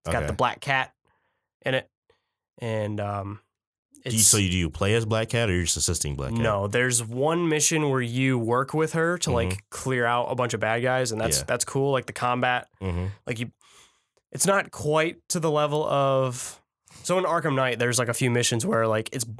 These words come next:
Speaker 1: like, you're Batman and then Nightwing will show up or
Speaker 2: Yeah.
Speaker 1: a Robin will
Speaker 2: And you
Speaker 1: show
Speaker 2: get to,
Speaker 1: up.
Speaker 2: like, play
Speaker 1: And
Speaker 2: as
Speaker 1: then
Speaker 2: both of them.
Speaker 1: when you're literally fighting and you can do a finisher that's, like, a combo of both of them. It's
Speaker 2: Yeah.
Speaker 1: not to that level,
Speaker 2: Mm-hmm.
Speaker 1: but, um,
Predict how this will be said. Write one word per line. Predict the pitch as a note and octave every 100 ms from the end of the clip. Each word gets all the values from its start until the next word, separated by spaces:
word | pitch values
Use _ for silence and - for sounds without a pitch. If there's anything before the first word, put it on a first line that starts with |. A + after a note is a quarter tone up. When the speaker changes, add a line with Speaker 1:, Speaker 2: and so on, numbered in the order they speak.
| -
Speaker 1:
like, | A#2 A2+
you're | B2
Batman | - B2+ A#2+ A#2 A2+
and | A#2
then | A2+ A2+
Nightwing | A2+ A2+ A#2 A2+
will | A2+
show | - A2
up | G#2+ G#2+
or | A#2+ A2+
Speaker 2:
Yeah. | G2+ B2
Speaker 1:
a | -
Robin | A#2 A#2 A2+
will | G#2+
Speaker 2:
And | G#2
you |
Speaker 1:
show | G#2
Speaker 2:
get |
to, | -
Speaker 1:
up. |
Speaker 2:
like, | F#2+ E2+
play | C#3+
Speaker 1:
And | C#3
Speaker 2:
as |
Speaker 1:
then | B2+
Speaker 2:
both | A#2+ G2+
of | G2
them. | G2
Speaker 1:
when | G#2
you're | D3 D3
literally | D3+ D#3 C#3+
fighting | - - C#3 C3+
and | A#2+ C3
you |
can | B2+ C3+
do | B2+
a | A2+
finisher | - C3 B2 - A#2+
that's, | A2+
like, | B2 A#2
a |
combo | G#2+ - A#2+ A#2+ A2 G#2+ G#2+
of | A2 G#2
both | A2 G#2+
of | A2
them. | G2+ G2+
It's | G#2 F#2+
Speaker 2:
Yeah. | C#3+
Speaker 1:
not | E3 D#3+
to | D3
that | C#3 C#3
level, | A#2+ A2 B2+ D#3 F#3+ G3+ _
Speaker 2:
Mm-hmm. | F#2 E2+ E2+ F2 _ _ B2+
Speaker 1:
but, | A2+ B2+ A#2 -
um, | A#2 G#2+ G#2 G#2+